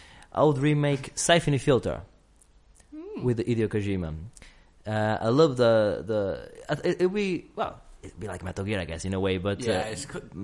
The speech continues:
Speaker 3: got some certain similarities to Metal Gear, I think.
Speaker 1: Yes, I loved Siphony Filter, uh, especially the second one.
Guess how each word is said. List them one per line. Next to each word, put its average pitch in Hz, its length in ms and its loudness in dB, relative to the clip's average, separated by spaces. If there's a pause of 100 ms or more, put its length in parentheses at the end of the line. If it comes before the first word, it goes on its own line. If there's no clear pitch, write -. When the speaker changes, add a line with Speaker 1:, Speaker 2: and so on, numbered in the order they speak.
(120)
Speaker 3:
got 151 260 -10
some 117 280 -8
certain 113 280 -6
similarities 104 760 -6
to - 120 -16
Metal - 240 -14
Gear, - 240 -12
I - 60 -16
think. - 280 -20
Speaker 1:
Yes, 92 360 -8
I 120 100 -2
loved 120 440 0
Siphony 95 360 -6
Filter, 85 580 -8
uh, 90 100 -12
especially 95 400 -6
the 87 40 -10
second 92 360 -8
one. 80 200 -6